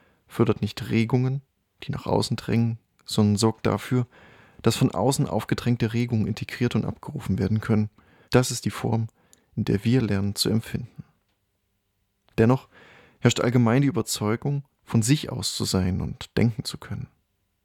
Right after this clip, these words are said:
Die Bedingtheit der eigenen Befindlichkeiten und Ansichten anzuerkennen, wird dementsprechend als überaus kränkend und verletzend empfunden. Wer die Kritik am Bestehenden ernst nimmt,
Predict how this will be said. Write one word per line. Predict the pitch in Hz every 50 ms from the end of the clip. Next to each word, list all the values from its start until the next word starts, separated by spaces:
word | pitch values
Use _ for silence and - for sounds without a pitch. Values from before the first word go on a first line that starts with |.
| _ _ _ - _
Die | -
Bedingtheit | 110 117 113 139 165 180 - - - 98 92 - - -
der | 92 -
eigenen | 90 113 120 135 131
Befindlichkeiten | 113 113 - - 151 151 - - 107 - - - 101 - - - 101
und | 95 - -
Ansichten | - 117 135 139 120 107 98 - - - -
anzuerkennen, | - 135 139 - - 98 95 - - 117 120 123 - _ - - - - - - _ _ _
wird | 135 117 147
dementsprechend | 151 156 160 - - - - 117 120 131 135 151 143 127
als | 107 101 98 - -
überaus | - - 120 113 - - - - -
kränkend | - - - 113 127 127 - - 98 - -
und | 101 -
verletzend | - 104 104 110 - - - 98 -
empfunden. | - 104 - - - 113 - _ 143 135 - _ _ _ _ _ - _ _ _ _ _ _ _ _ _ _ _ _ _ _ _ _
Wer | -
die | 113 107
Kritik | - - 117 - - 160 - 117
am | 104 107
Bestehenden | - - - - 120 120 117 110 98 -
ernst | - 110 123 131 - -
nimmt, | - 90 82 - - - -